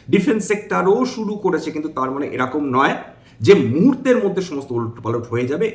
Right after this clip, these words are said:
এফআইআইসরা তারা ধীরে চলো নীতি নিয়ে চলছে, যখন যেরকম সুযোগ পাচ্ছেন তারা সেই মতন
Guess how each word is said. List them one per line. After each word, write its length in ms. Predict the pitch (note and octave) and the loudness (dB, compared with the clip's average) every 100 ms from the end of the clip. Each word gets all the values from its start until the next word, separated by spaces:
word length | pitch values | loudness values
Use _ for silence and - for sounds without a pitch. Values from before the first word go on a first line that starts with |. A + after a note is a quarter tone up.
| B2 | -4
এফআইআইসরা 560 | A#2+ A#2 A#2+ B2 A2 C3+ A#2+ | -4 -2 0 0 -2 -4 -2
তারা 160 | A#2 - - - - - - - - | 0 0 -2 -12 -20 -20 -20 -10 0
ধীরে 220 | C#3 A#3 C#4 - | 4 6 4 4
চলো 220 | A3+ G3 F#3+ E3+ | 4 8 8 6
নীতি 260 | D3+ - C3 | 0 -2 0
নিয়ে 180 | B2+ B2+ A#2 - | 2 2 0 -4
চলছে, 320 | A#2+ A#2+ - E3+ A2+ | -6 -4 -2 0 -2
যখন 280 | A2 F3+ F#3 | -4 0 0
যেরকম 300 | C#3+ B2 - B2+ | 0 -2 -4 -6
সুযোগ 240 | - G#2+ A2 - | -6 -6 -6 -4
পাচ্ছেন 340 | D3 - B3 C4 D#3+ | -4 -4 -6 -6 -6
তারা 160 | C#3 C3 | -6 -4
সেই 160 | C#3+ C3+ B2+ | -2 0 0
মতন 260 | B2 C3 B2+ | -2 0 0